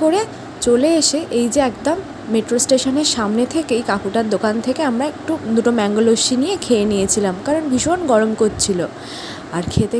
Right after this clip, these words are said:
খেতে ব্যাস একদম ঝমঝমিয়ে বৃষ্টি, আর সাথে ভীষণভাবে আকাশ চমকাচ্ছে। তাই আমরা এই মেট্রো স্টেশনের শেডটার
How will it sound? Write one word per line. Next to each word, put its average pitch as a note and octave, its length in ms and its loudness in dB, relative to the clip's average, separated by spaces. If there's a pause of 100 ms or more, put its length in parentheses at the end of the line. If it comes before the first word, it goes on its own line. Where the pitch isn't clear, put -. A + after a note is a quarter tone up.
খেতে D#4+ 280 -4 (260)
ব্যাস F3+ 240 -2 (400)
একদম F#3+ 300 0 (140)
ঝমঝমিয়ে A3+ 680 2 (100)
বৃষ্টি, G3 360 0 (500)
আর F3+ 80 -4 (100)
সাথে G#3 280 0 (160)
ভীষণভাবে A#3 680 2
আকাশ F3+ 200 -4 (100)
চমকাচ্ছে। F#3 560 -4 (500)
তাই A3 140 0 (100)
আমরা A3 220 0
এই C4+ 100 4
মেট্রো G#3 320 -2
স্টেশনের B3 460 0 (240)
শেডটার G#3+ 380 0